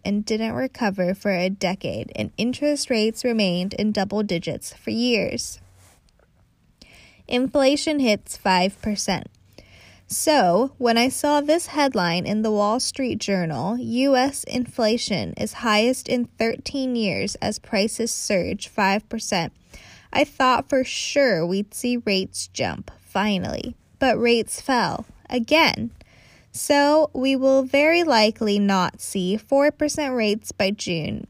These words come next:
even though this blog from March suggested it was a strong possibility. I also blogged last month about why we are not seeing higher rates in the face of significant inflation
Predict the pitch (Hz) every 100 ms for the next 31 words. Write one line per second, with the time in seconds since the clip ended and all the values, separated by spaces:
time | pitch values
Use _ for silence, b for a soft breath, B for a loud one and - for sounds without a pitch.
0 | _ 247 262 262 247 247 240 247 240 -
1 | - 240 226 240 240 - 233 202 170 -
2 | - - - - - 254 240 214 - -
3 | 170 185 214 202 226 - 240 - 214 214
4 | 220 220 202 214 - 214 214 196 - 240
5 | _ _ B B B B B 285 277 269
6 | 330 - 392 349 262 226 196 190 220 -
7 | 233 233 254 294 - - 185 196 - 220
8 | 233 226 - 240 247 254 269 277 277 247
9 | 196 - - - 226 220 226 220 208 214
10 | 214 185 101 - - 226 226 - 202 226
11 | - 226 233 226 262 254 226 214 214 208
12 | 196 - 202 208 - 190 202 - - -